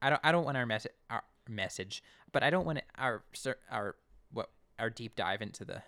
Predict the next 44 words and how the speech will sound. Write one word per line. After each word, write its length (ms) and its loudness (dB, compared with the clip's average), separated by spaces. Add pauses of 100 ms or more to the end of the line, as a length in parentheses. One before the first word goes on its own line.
moral 240 -2
of 60 -6
this 100 -8
episode 340 -4
to 60 -10
be, 220 -8 (320)
"Yeah, 240 4
God 240 4
only 220 0
blesses 580 -2
you 220 -2
with, 240 -2 (760)
God 220 4
blesses 280 -2
you 100 -2
with 120 -4
stuff 320 0
when 220 -6 (440)
you're 120 0
faith-, 480 -2 (160)
when 200 0
you're 120 -2
faithful, 420 4
and 100 4
he 80 2
takes 280 -2
it 40 2
away 220 0
when 160 -4
you're 100 -4
not," 320 0
'cause 320 -6 (1400)
God, 200 -6 (180)
God, 240 6 (100)
God, 160 -2 (100)
I 80 2
mean, 280 2
we 100 0
see 220 2
lots 240 4
of 100 -10
people 280 -6
that 100 0
are 100 -4